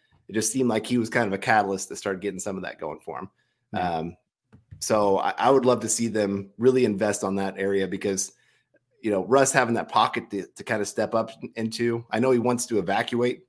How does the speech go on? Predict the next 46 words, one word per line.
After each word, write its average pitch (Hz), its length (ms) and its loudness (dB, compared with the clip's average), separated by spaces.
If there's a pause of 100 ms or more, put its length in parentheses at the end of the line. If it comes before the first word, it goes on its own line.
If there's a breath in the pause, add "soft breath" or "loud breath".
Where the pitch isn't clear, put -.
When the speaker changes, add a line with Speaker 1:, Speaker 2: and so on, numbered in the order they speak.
(140)
Speaker 1:
as 95 120 -6
much 113 160 -4
as 107 80 -12
possible, 120 440 0
but 101 140 -2
especially 117 380 -2
in 104 60 -2
the 95 60 -2
Sean 107 280 -2
Payton 101 260 -2
offense, 113 540 0 (1300)
you 110 120 -2
know, 120 160 4
he's 113 140 2
gonna 113 160 2
want 110 380 -2
Russ 110 240 0
to 98 120 -2
have 95 140 -4
to - 60 -12
stay 98 240 0
in 92 80 -2
there 82 140 -4
a 85 40 -6
little 82 160 -6
bit - 200 -12
more. - 280 -14 (640)
And, 90 440 -4
uh, 87 340 -2 (200)
and, 147 200 4
and 170 400 -2
the 143 80 2
run 151 200 6
game 101 220 0
as 85 120 -8
well. - 320 -2
I - 60 -4
mean, 117 80 4
that's 139 160 2
the 123 120 4
other 120 120 4
big 101 320 -2
part 113 220 2
of 90 80 -4
this 87 160 -4
is 95 220 -4